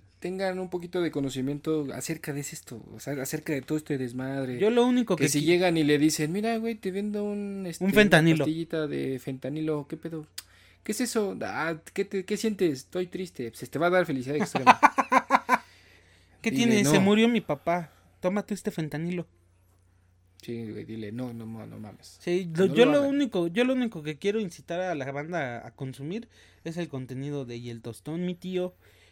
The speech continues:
Speaker 1: Sí,
Speaker 2: Ya.
Speaker 1: ese sí.
Speaker 2: Y ya. A ese sí vuélvanse adictos si quieren, porque está bien chingón.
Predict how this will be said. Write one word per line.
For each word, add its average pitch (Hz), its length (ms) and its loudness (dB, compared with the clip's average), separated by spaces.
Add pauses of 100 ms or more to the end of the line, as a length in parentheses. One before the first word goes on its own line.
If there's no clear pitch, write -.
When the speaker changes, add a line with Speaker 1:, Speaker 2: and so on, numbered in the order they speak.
(120)
Speaker 1:
Sí, 127 180 -2
Speaker 2:
Ya. 143 140 4
Speaker 1:
ese 135 180 -4
sí. 135 440 -6
Speaker 2:
Y 139 120 -8
ya. 143 280 2 (680)
A 185 80 0
ese 226 160 2
sí 220 140 0
vuélvanse 226 420 2
adictos 160 380 -4
si 135 100 -10
quieren, 160 300 -2
porque 123 220 -12
está - 180 -6
bien 156 200 -4
chingón. 127 440 -8